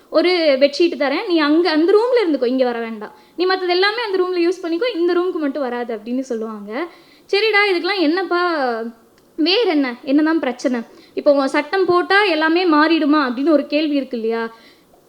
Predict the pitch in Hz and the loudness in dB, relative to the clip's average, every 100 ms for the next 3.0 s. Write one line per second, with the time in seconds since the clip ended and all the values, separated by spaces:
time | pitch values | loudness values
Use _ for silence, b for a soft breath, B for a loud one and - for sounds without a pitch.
0 | - 320 294 403 359 330 339 311 392 480 | -8 -6 -2 -2 0 2 2 0 -2 -4
1 | 269 320 339 320 277 269 523 - - 339 | -2 -2 0 0 0 0 -4 -6 -2 -2
2 | 359 311 311 392 494 392 480 - 294 | -2 -6 -6 -4 -2 0 0 -2 -4